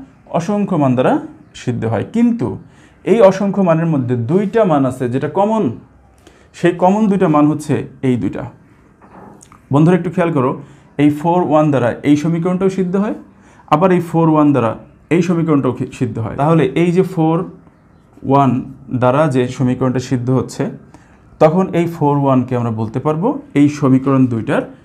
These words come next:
সমাধান। আবার এটাকে বীজ বলা যেতে পারে। তাহলে বন্ধুরা, সমাধান বা বীজ কি?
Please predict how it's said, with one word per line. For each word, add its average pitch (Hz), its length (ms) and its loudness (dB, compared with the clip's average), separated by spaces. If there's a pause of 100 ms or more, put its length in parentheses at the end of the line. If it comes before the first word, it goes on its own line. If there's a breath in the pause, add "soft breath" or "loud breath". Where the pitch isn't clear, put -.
(140 loud breath)
সমাধান। 110 640 -8 (2750)
আবার 139 240 2
এটাকে 139 240 0
বীজ 131 360 2
বলা 113 200 -2
যেতে 107 200 -6
পারে। - 260 -12 (300)
তাহলে 156 240 0
বন্ধুরা, 143 500 0 (800 soft breath)
সমাধান 165 560 2
বা 165 100 0
বীজ 156 460 0 (460)
কি? 143 280 0